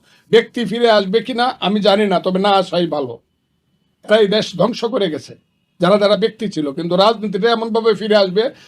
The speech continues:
যেটা নতুনভাবে আবার মানুষ স্লোগান দিতে শুরু করবে। ওই রাজনীতি রাত্রে দিনে ঘুমাবে না। ওই রাজনীতি, ধর্মনিরপেক্ষতা, গণতন্ত্র,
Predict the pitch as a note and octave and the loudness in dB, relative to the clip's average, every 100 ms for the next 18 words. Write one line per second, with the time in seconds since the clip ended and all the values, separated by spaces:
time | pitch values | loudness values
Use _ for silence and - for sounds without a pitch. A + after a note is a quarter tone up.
0 | _ F#3+ F3+ F3+ G#3+ G#3+ G3 F3+ F#3+ F3 | _ -4 0 0 0 -2 0 2 2 0
1 | F3+ F#3+ F3 F3 E3 - F#3 F3 D#3+ D#3 | 2 0 0 -4 -6 -6 -4 -2 -4 -6
2 | C#3+ C#3+ C3+ - _ _ _ _ _ - | -8 -8 -12 -12 _ _ _ _ _ 0
3 | F#3+ G3 G3 F3+ F3+ E3 E3+ G#3+ G#3+ G#3 | 2 4 2 0 -4 -2 -2 -2 -2 -2
4 | F3 F#3+ D#3 E3+ E3 B2 - _ _ _ | -2 -2 0 0 0 -4 -14 _ _ _
5 | _ _ _ _ _ - A#3 C4+ A3+ D#3+ | _ _ _ _ _ 0 4 4 2 0
6 | F3 D3 A#2 - F#3+ G#3 G#3+ G3+ F#3 F#3+ | -8 -12 -14 -6 -4 -2 -2 -2 -2 -4
7 | G3 E3 - _ _ _ _ _ _ _ | -4 -8 -10 _ _ _ _ _ _ _
8 | _ _ _ D3 A3+ A#3+ A#3 G#3+ F3 C#3 | _ _ _ 0 0 2 0 -2 -8 -10